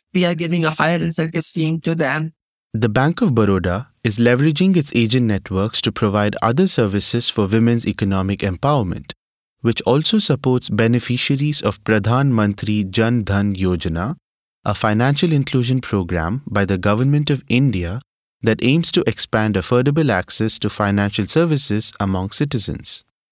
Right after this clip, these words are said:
Speaker 1: We had partnered with the World Women Banking.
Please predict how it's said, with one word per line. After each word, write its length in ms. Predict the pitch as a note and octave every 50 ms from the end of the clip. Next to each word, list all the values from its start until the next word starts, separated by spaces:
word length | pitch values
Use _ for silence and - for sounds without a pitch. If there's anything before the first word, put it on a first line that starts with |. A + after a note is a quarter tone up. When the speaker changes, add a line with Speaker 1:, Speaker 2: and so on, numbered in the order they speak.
| _
Speaker 1:
We 160 | D4 C#4+ B3+ B3+
had 240 | C#4 C4+ B3 -
partnered 640 | - G#3+ F3+ E3 E3 E3 - A#3+ B3+ C4 C4 A3+ G#3+
with 160 | C4 C4+ A3
the 160 | G#3 B3 A#3+ A#3 A3 G#3+ G#3 G3+ G3+ G3 F#3+ F#3+ F#3+ F#3+
World 200 | F#3+ G3 F#3+ F#3+
Women 320 | F#3 G3 F#3 F#3+ F#3+ F#3 F#3+
Banking. 460 | F#3+ F3+ F3 F#3 F#3+ - A3+ A3 G#3